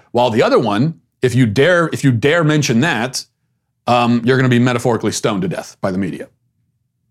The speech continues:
And with this Vietnam War thing, hundred thousand is twice as many as died during the Vietnam War.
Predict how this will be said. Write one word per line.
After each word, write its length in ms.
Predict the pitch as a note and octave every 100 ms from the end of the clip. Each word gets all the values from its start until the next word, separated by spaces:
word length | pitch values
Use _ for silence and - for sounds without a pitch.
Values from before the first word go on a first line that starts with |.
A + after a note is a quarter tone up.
| _ _ - -
And 160 | C3
with 120 | C#3+ D3
this 140 | D3+
Vietnam 400 | A#2+ D3+ C#3+ C#3
War 180 | C3+ E3+
thing, 260 | - D#2+ D2 _ _ _ _ _ _ _ _ _
hundred 280 | C#3 C#3+ C3+
thousand 340 | C3+ C3 A2+
is 140 | G2+
twice 240 | - B2 A2+
as 100 | A2+
many 160 | A#2
as 100 | A2+
died 300 | G#2 A#2 A2
during 160 | A2 G#2+
the 60 | G#2
Vietnam 240 | G2 G#2
War. 160 | F2+